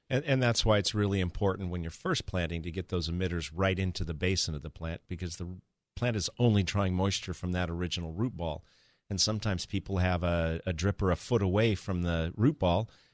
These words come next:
It's gonna have to run for an hour or two for that water to move a foot over to the root ball and get into it and, and move through it.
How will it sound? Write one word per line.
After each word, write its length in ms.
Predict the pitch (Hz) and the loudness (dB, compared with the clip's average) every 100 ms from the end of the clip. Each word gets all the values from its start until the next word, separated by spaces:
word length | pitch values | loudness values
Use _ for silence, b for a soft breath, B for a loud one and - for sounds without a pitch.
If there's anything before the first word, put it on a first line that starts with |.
| b b | b b
It's 120 | 123 - | -4 -2
gonna 160 | 151 | 2
have 200 | 120 117 | 2 0
to 100 | - | 0
run 220 | 107 107 | 2 2
for 160 | 98 113 | 0 -2
an 80 | 101 | 0
hour 280 | 110 113 104 | 2 2 2
or 100 | 90 | 0
two 400 | - - 175 101 | 2 2 4 2
for 180 | - 98 | 0 0
that 200 | 98 101 | 0 0
water 280 | 92 95 92 | 0 2 0
to 80 | |
move 540 | 90 95 95 90 - - _ - | 0 2 2 0 -8 -20 _ -12
a 60 | - | -10
foot 460 | - - 127 - - b b b - | -8 0 0 0 -6 b b b 0
over 280 | 117 107 101 | 2 2 0
to 260 | - 156 | 0 0
the 100 | 139 | 2
root 240 | 92 87 76 | 0 -2 -2
ball 320 | 87 85 - - | -2 -2 -4 -6
and 160 | 92 | -6
get 160 | 82 87 | -4 -2
into 400 | 117 135 85 76 | -2 -2 -4 -4
it 100 | - - | -6 -4
and, 160 | 90 - _ - | -4 -6 _ -4
and 240 | 95 92 | -2 0
move 200 | 98 87 | -2 -4
through 380 | - - 180 64 | -8 -8 -6 -6
it. 160 | - | -8